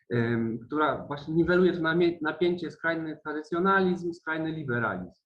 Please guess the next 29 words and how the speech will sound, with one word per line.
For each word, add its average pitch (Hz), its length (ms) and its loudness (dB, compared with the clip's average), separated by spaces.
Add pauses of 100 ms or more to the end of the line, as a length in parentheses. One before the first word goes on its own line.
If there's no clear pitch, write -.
(280)
Jeśli 135 180 -8
idzie 165 120 0
po 156 140 -8
linii - 680 -12
Soboru 160 380 0
Watykańskiego 143 720 -4
drugiego, 113 680 -6
dobrze 147 440 0
ro-, 139 340 -6
oczywiście 135 500 -12
odczytywany. 110 640 -12 (760)
E, 139 100 2
i 190 200 0
inny 226 260 8
cytat. - 380 -2 (600)
„Nie 143 140 6
mogę 220 340 6
sobie 175 440 2
jakoś 160 360 -2
wyobrazić 131 680 -2
sytuacji, 123 680 -6
że 120 220 -6
osoba, 151 460 0
z - 140 -16
którą 120 240 -6
choć 117 240 -12
raz 175 280 0
piłem 139 240 0
herbatę, 143 640 -4